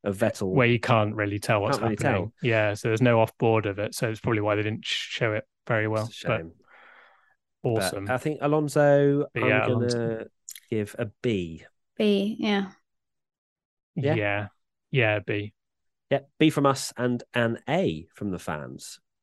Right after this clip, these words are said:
Speaker 1: Um,
Speaker 2: Mm.
Speaker 1: Esteban Ocon.
Speaker 2: A star.
Speaker 3: A
Speaker 2: Easy.
Speaker 3: star.
Speaker 1: A star.
Speaker 3: <laughs>
Speaker 1: Esty
Speaker 2: This
Speaker 1: bestie.
Speaker 3: Amazing.
Speaker 2: This may sound mad when he won a race, but that is hands down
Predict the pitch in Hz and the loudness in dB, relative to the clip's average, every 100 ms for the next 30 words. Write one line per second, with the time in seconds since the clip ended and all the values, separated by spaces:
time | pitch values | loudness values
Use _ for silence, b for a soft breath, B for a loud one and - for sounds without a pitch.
0 | - 104 104 101 160 - 180 - 165 165 | -6 -2 0 -2 -4 -4 -4 0 0 2
1 | 151 143 135 135 131 - 90 80 78 _ | 2 2 0 -2 -2 -2 -4 -4 -10 _
2 | _ _ _ 127 104 - 107 98 185 427 | _ _ _ -6 -4 -4 -6 -6 6 8
3 | 480 - 403 381 392 403 415 - - - | 8 8 8 10 10 10 8 2 -8 -6
4 | - 320 466 - 110 - 107 90 - - | 0 0 0 -2 -2 0 2 0 -4 -6
5 | 90 90 87 87 - _ _ _ 233 214 | -4 -2 -4 -6 -10 _ _ _ 6 6
6 | 202 202 202 202 156 156 139 - 139 127 | 6 2 2 6 6 8 6 6 6 6
7 | 113 123 113 101 - - 117 107 104 110 | 6 4 4 2 -4 -4 0 0 0 -2
8 | 107 110 107 107 107 98 101 - 120 117 | 2 2 4 2 2 0 -6 -6 -4 0
9 | 120 120 110 - 131 113 107 - 107 101 | 2 2 -2 -2 0 2 0 0 -2 -2
10 | 101 | -6